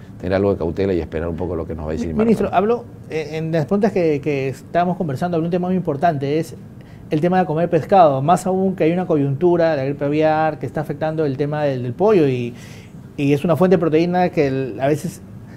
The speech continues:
Speaker 2: puede escapar de, de, del poder adquisitivo de las personas, ¿no? Digamos, cuando sube.
Speaker 1: Así
Speaker 2: Y
Speaker 1: es.
Speaker 2: ahí el, el pescado puede, puede incluir. ¿Qué mensaje da a las amas de casa, a las familias? Porque,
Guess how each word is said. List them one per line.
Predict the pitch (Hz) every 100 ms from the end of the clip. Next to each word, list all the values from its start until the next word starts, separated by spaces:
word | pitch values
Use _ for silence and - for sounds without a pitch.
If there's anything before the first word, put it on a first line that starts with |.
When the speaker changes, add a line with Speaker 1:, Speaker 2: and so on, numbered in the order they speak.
| - -
Speaker 2:
puede | 185 185
escapar | 170 139 180 180
de, | 170
de, | 147 135 127
del | 120 131 131 127 127
poder | 127 147
adquisitivo | 165 156 135 151 180
de |
las | 156
personas, | 135 131 208 147
¿no? | 147 196 208
Digamos, | 143 147 151 -
cuando | 131 131
sube. | 180 151 - -
Speaker 1:
Así | 98 85
Speaker 2:
Y |
Speaker 1:
es. | 175
Speaker 2:
ahí | 233
el, | 220 -
el | 160
pescado | 160 - 202 131
puede, | 151 151 147 139 131 127 123 123 139
puede | 156 147
incluir. | 139 127 135 127 - -
¿Qué | - 254
mensaje | 208 220 202
da | 170 170
a |
las | 160
amas | 156 160
de | 143
casa, | 175 165
a | 160
las | 127
familias? | 139 170 170 165 - -
Porque, | 151 143